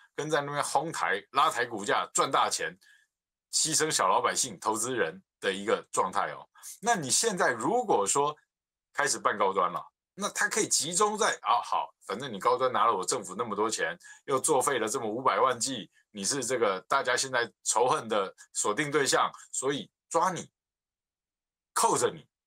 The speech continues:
甚至要让你不敢讲话。现在这个，不管是被锁定的这个董事长跟他的妹妹，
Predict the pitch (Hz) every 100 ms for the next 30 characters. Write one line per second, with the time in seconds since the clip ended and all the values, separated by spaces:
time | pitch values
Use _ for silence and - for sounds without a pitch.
0 | _ - 180 185 175 175 165 101 95 214
1 | 143 151 - - 151 - _ - - _
2 | 220 214 226 190 214 156 - _ _ -
3 | - _ _ _ _ _ 233 - 110 226
4 | 175 - 180 131 - 92 92 165 107 92
5 | 85 - 107 95 87 82 82 82 - _
6 | _ _ - 107 180 135 - - _ -
7 | 135 139 - 180 131 90